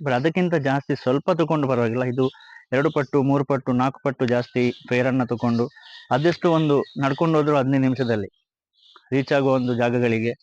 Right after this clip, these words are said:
ಆ, ಇಂತಹ ಫೇರನ್ನು ತಗೊಳ್ಳೋದು, ಆ, ಸರಿಯಲ್ಲ ಅಂತ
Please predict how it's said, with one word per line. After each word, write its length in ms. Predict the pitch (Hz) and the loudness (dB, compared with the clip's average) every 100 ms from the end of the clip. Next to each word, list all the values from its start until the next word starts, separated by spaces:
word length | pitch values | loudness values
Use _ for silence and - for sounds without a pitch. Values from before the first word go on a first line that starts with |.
| _ - - _ - | _ -20 -20 _ -4
ಆ, 180 | 123 117 | 0 0
ಇಂತಹ 380 | 127 127 147 | 0 0 0
ಫೇರನ್ನು 480 | 131 127 131 127 123 | 0 0 2 2 0
ತಗೊಳ್ಳೋದು, 580 | 120 117 117 113 113 110 - - | -2 0 0 2 0 -2 -4 -4
ಆ, 380 | 120 113 110 107 - _ _ _ _ _ _ _ - - _ _ _ | 0 2 0 -2 -8 _ _ _ _ _ _ _ -20 -20 _ _ _
ಸರಿಯಲ್ಲ 440 | 143 143 165 151 143 | -4 0 2 4 2
ಅಂತ 280 | 127 120 | 2 0